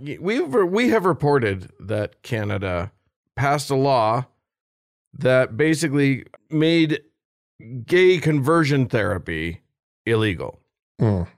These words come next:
Speaker 2: mm-hmm.
Speaker 1: Obviously, that is, that is the therapy, that is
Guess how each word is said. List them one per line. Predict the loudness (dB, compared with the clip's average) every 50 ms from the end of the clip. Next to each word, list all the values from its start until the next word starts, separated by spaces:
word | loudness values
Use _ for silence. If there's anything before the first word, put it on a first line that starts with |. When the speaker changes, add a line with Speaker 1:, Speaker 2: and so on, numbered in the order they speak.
| _ -2
Speaker 2:
mm-hmm. | 0 2 2 0 -2 -4 -8 _ -20 _ _ -2
Speaker 1:
Obviously, | 0 0 0 2 2 0 2 0 0 0 2 2 0 -2 -6 -12 _ _ _ _ _ _ _ _ -4
that | -2 0 2
is, | 2 0 0 -2 -4 -4
that | -2 0 0 0
is | 0 0 0
the | -2 0
therapy, | 2 2 4 4 2 2 -2 -8 -4
that | 0 0 2 4
is | 4 2 2 0 -4